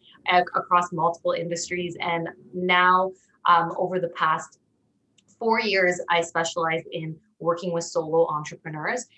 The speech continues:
in order to help them get, gain back control of their finances, understand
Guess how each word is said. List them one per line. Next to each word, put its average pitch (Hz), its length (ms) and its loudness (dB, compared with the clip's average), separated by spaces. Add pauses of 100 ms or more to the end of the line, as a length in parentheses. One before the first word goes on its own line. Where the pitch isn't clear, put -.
(140)
in 170 140 -4
order 170 180 -2
to 170 100 -4
help 160 340 -4
them 151 240 -6 (580)
get, 160 340 -4 (220)
gain 175 260 0
back 160 240 2
control 214 440 0
of 226 80 -2
their 220 140 -2
finances, 214 580 -2
understand 165 580 -6